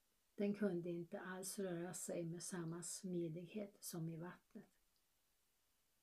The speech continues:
Det här var tidigt, tidigt en morgon som sköldpaddan hade stigit upp ur vattnet. Den befann sig på stranden och solen höll på att gå upp.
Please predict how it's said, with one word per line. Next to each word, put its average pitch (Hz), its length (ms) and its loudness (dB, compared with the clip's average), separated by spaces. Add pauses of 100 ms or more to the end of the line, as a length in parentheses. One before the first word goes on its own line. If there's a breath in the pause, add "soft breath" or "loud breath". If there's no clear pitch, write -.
(1500)
Det 220 100 4
här 233 420 8
var 175 340 2
tidigt, 220 540 6
tidigt 180 360 8
en 175 200 2
morgon 185 580 0 (280 loud breath)
som 208 260 4
sköldpaddan 196 580 2
hade 202 320 4
stigit 196 520 2
upp 226 300 4
ur 180 120 2
vattnet. - 440 -2 (2000)
Den 151 200 0
befann 170 460 -2
sig 208 200 2
på 240 200 4
stranden 185 920 -2 (180)
och - 180 -8
solen 277 500 4
höll 185 180 0
på - 260 -2
att 160 60 -2
gå - 80 -6
upp. - 380 -10